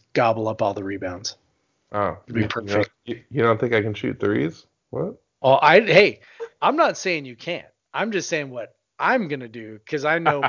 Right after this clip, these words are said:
Speaker 2: <laughs>
Speaker 1: my own personal limitations.
Speaker 2: All right. Well,
Speaker 1: <laughs>
Speaker 2: um,
Speaker 1: I know what I can contribute, and that's about it.
Speaker 2: I have a feeling what that level of quality of basketball would look like.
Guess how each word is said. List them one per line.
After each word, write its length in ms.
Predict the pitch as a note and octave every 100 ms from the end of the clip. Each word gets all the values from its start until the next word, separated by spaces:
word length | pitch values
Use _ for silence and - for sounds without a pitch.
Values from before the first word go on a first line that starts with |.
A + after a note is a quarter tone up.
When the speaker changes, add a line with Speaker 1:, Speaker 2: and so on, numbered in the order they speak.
| B2+
Speaker 2:
<laughs> 120 | B2 C3
Speaker 1:
my 300 | C#3+ D3+ C#3+
own 180 | C3+
personal 420 | B2+ C#3+ C3 C3 A#2+
limitations. 800 | A2+ G#2+ C#3+ A2+ - - _ _ _ _ _ _ - -
Speaker 2:
All 100 | A2+ - F3+
right. 160 | G2 F#2+ _ _ _ _ C3
Well, 400 | C#3 F#2+ - _ - B3+
Speaker 1:
<laughs> 300 | - - -
Speaker 2:
um, 360 | A#2+ A#2+ A2+ G#2+
Speaker 1:
I 80 | F#3
know 120 | G#3
what 140 | G3
I 120 | F#3 F3+
can 200 | G#3 D#3+
contribute, 560 | E3+ D3 D3+ C3 A#2+ -
and 280 | B2+ A#2 A#2+
that's 300 | C3+ C3 -
about 320 | - B2 A2
it. 180 | F#2+ - _ _
Speaker 2:
I 60 | -
have 100 | A#2+
a 60 | B2
feeling 300 | D#3+ E3 D3+
what 160 | A2
that 280 | G#2+ A2+ G2+
level 400 | G#2 G2+ G2 F#2
of 140 | F#2+
quality 460 | - G2 F#2+ F#2+ F#2
of 120 | F#2
basketball 680 | F#2+ F#2 F#2 - G2+ F#2 F#2+
would 160 | G2 G2
look 240 | F#2 -
like. 400 | F#2 F2 -